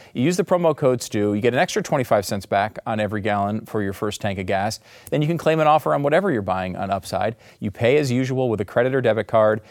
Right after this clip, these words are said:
You follow the steps in the app and you get paid. It's, it's not complicated at all. Upside doesn't sell your personal information to third parties. They know your information is part of, of why you trust them, so they are careful with it.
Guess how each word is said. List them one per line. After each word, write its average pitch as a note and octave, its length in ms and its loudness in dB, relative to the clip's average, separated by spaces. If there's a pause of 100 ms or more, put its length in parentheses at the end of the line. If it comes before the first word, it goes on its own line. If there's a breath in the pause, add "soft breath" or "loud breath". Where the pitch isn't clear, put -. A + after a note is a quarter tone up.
(120)
You G#2+ 100 -4
follow G#2+ 280 4
the A#2 80 -4
steps - 280 -2
in B2 60 0
the A2 100 0
app G2+ 220 0
and B2 100 -6
you A2 80 -2
get A2 140 -2
paid. A#2 220 -4
It's, - 160 -10
it's A2+ 200 -8
not B2 320 -2
complicated G2+ 600 -2
at F2+ 80 -4
all. G#2+ 320 4 (240 loud breath)
Upside C3+ 460 2
doesn't A#2 240 0
sell A2 180 0
your G2 80 -2
personal G#2 360 -6
information G#2 460 -4
to G2+ 60 -4
third F#2 260 -6
parties. A#2 460 0 (260 soft breath)
They A2+ 140 0
know D3 100 4
your D#3+ 180 2
information A2 540 -2
is G2+ 240 -4
part B2+ 380 0 (300 soft breath)
of, A2 340 2
of A2 240 -2
why A2 300 4
you A#2+ 280 -2
trust C#3+ 400 0
them, F#2+ 240 -2
so A2+ 440 4
they A2+ 100 2
are A#2+ 80 2
careful A#2+ 400 0
with F2+ 160 -2
it. F#2 100 -2